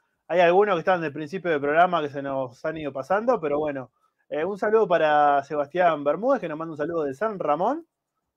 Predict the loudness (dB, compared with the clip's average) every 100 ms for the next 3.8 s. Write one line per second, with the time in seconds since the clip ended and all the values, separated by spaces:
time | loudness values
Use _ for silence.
0 | _ _ _ _ -12 -10 -10 -10 -4 -2
1 | -2 -6 -14 _ -10 -8 -6 -4 -2 0
2 | 0 2 4 4 2 2 6 6 4 -2
3 | -4 -8 -6 -2 2 6 6 4